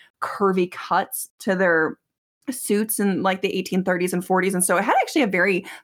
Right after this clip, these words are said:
feminine figure to it. There's a lot of, like, hourglass shaping. So yeah, here are, like, these men walking around, and you just imagine, like, these long legs with, like, plaid pants,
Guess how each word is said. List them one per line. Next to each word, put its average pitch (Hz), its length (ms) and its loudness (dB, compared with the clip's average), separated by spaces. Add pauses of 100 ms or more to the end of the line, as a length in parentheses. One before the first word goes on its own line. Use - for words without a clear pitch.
feminine 190 420 0
figure 185 360 0
to 240 200 -2
it. 247 60 2
There's 220 160 2
a 196 40 4
lot 185 180 2
of, 196 80 0
like, 175 200 0
hourglass 180 500 2
shaping. 226 420 -2 (540)
So - 140 0
yeah, 269 240 2
here 320 200 2
are, 370 60 2
like, 294 200 2
these 214 180 2
men 226 140 4
walking 220 240 2
around, 180 180 2
and 202 120 0
you 247 100 2
just 233 160 -4
imagine, 202 260 2
like, 196 120 -2
these 160 160 0
long 208 520 4
legs 175 400 0
with, 160 100 -6
like, 156 200 -2
plaid 165 280 0
pants, - 480 -12